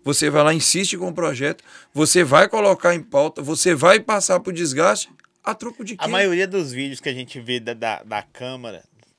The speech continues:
Speaker 2: do pessoal conversando, falando, é um político xingando o outro, ou o outro, ou o outro, mas os, os projetos não vê, eu não sei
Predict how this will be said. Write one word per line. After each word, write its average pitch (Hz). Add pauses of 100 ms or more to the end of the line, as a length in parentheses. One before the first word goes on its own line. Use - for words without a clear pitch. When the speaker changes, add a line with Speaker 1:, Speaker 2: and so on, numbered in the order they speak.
(460)
Speaker 2:
do 113
pessoal 120
conversando, 113
falando, 123 (260)
é 135
um 160
político 131
xingando 120
o 117
outro, 160
ou 139
o -
outro, 160
ou 156
o 139
outro, 156 (140)
mas 147
os, 170
os 160
projetos 135
não 185
vê, 135
eu 151
não 185
sei 170